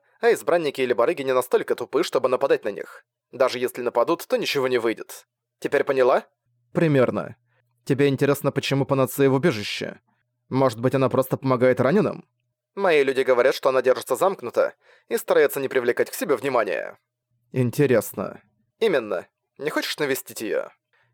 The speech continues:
Я собрала облако насекомых, чтобы привлечь внимание моих товарищей.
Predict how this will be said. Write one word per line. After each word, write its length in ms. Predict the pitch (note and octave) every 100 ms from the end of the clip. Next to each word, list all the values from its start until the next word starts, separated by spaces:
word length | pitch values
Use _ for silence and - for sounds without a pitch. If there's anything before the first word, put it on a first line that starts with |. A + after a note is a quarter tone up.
| -
Я 160 | A2+
собрала 440 | - C3 A2 A#2 D3
облако 360 | C#3+ C3 B2
насекомых, 540 | A#2 G#2 A#2 G#3 D#3 -
чтобы 240 | - C#3+
привлечь 400 | - A2+ C#3 -
внимание 320 | A#2+ B2 A#2+
моих 180 | A2+ A2+
товарищей. 800 | - G#2+ D#3+ B2+ - A#2 G#2+